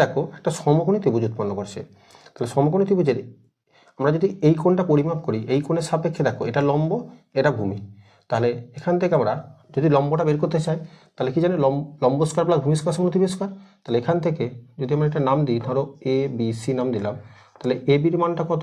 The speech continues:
হবে? না, রুট ওভার হাফ অতিভুজ স্কয়ার, অর্থাৎ অতিভুজ কত তোমার? না, টু আর তার স্কয়ার, ভূমি কোণটা তোমার আর তার স্কয়ার। তাহলে এটা যদি তুমি ক্যালকুলেশন করো, তাহলে দুই স্কয়ার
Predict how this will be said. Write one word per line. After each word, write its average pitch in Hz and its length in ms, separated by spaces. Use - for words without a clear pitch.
হবে? 180 140
না, 127 120
রুট 123 180
ওভার 151 180
হাফ 175 80
অতিভুজ 147 280
স্কয়ার, 185 260
অর্থাৎ 120 260
অতিভুজ 151 340
কত 165 100
তোমার? 190 160
না, 120 60
টু 135 100
আর 160 60
তার 113 180
স্কয়ার, 190 240
ভূমি 139 260
কোণটা 175 260
তোমার 190 180
আর 101 80
তার 113 200
স্কয়ার। 92 240
তাহলে 127 160
এটা 139 120
যদি 165 100
তুমি 180 160
ক্যালকুলেশন 156 460
করো, 165 120
তাহলে 117 200
দুই 123 80
স্কয়ার 160 160